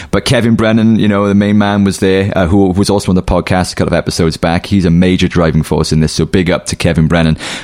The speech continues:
uh, on behalf of all the musical community and all the crew members that were affected by this issue, 'cause he is, you know, he, he, he is very eloquent, passionate and articulate and very energetic.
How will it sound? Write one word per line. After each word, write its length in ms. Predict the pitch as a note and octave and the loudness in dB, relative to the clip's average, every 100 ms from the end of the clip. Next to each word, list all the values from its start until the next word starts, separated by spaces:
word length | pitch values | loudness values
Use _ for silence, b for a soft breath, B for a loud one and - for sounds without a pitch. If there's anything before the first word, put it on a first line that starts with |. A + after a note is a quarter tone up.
| - | -8
uh, 260 | F2 E2+ | -4 0
on 80 | D#2+ | 0
behalf 340 | D#2+ E2+ E2 F2+ | 0 0 0 -2
of 120 | E2 | 0
all 120 | E2+ | 0
the 80 | E2 | 2
musical 300 | E2 - - | 0 -2 -4
community 440 | - D#2+ E2 E2+ | 0 2 2 0
and 80 | D#2+ | 0
all 60 | D#2 | 0
the 60 | |
crew 220 | - F2+ | 0 0
members 380 | E2 D#2+ D2+ D2 | 2 2 0 0
that 80 | - | -2
were 60 | - | -2
affected 380 | - E2 - | -2 -2 -2
by 120 | - D#2 | -2 -2
this 160 | D2+ | 0
issue, 260 | D2 - C#2+ | -2 -2 -2
'cause 200 | D#2 - | -2 0
he 260 | E2 D#2 | 0 2
is, 240 | C#2+ C#2+ D#2 | 0 -2 0
you 40 | |
know, 120 | D2+ | 0
he, 160 | C#2+ D#2+ | 2 0
he, 320 | C#2+ D#2+ - | 0 0 0
he 260 | C#2+ E2 D#2 | 0 0 0
is 120 | C#2+ | -2
very 400 | D2+ F2+ F2 E2 | -2 0 0 0
eloquent, 500 | E2+ E2+ - E2+ D#2+ | 0 -2 0 0 0
passionate 420 | - C#2+ - C#2 | -2 -2 -2 -2
and 120 | C#2 | 0
articulate 480 | C#2+ - D#2 E2+ D#2+ | -2 -2 -2 0 -2
and 160 | - D#2 | 0 0
very 240 | F2+ F2 | 0 0
energetic. 640 | - F2+ D#2 D#2+ - D#2+ | 0 0 0 -2 -2 -4